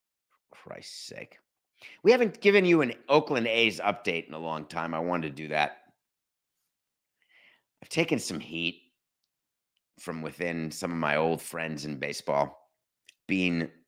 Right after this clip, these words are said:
very, very vocal about the fact that I didn't think the A's were gonna move to Vegas, and that I thought that all that was happening with their team president and owner, John Fisher, their owner, Kaval, their president, Dave, that this was all just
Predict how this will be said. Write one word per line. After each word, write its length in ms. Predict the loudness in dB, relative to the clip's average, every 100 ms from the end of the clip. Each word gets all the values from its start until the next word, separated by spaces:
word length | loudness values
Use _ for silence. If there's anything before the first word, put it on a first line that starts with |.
| _
very, 380 | -8 0 2 2
very 280 | 2 2 2
vocal 440 | 2 0 0 0
about 240 | 0 0 -2
the 40 |
fact 460 | -4 0 0 -2 -6
that 160 | -8 -10 _ _ _ _ _ _ _ -8
I 120 | -2 0
didn't 180 | 0
think 180 | -2 -6
the 140 | -4 0
A's 240 | 0 0
were 60 | -4
gonna 160 | -4
move 180 | -2 -4
to 80 | -6
Vegas, 520 | -6 -4 -4 -6 -8 -12 -20 -20 -8
and 120 | 0
that 100 | 2
I 100 | 2
thought 360 | 2 4 4 2
that 200 | -4 -4
all 320 | 4 8 8 6
that 100 | -2
was 160 | -6
happening 560 | 0 2 2 -2 -8 -6
with 140 | -8 -8 -6
their 160 | -4
team 280 | -4 -6 -4
president 500 | -2 -2 0 -2 -4
and 80 | -8
owner, 240 | -6 -6
John 320 | -4 -2 -2
Fisher, 480 | -2 -2 0 0 -2 _ -2
their 160 | 0
owner, 480 | 4 6 6 4 2 _ _ _ _ _ _
Kaval, 360 | 0 2 2 2
their 120 | 0
president, 600 | 2 2 2 4 2 2
Dave, 340 | 2 4 2 -6 _ _ _ _ _ _ _ _ -8
that 120 | -2
this 200 | 0 2
was 160 | 2 6
all 200 | 8 8
just 560 | 6 4 4 0 -6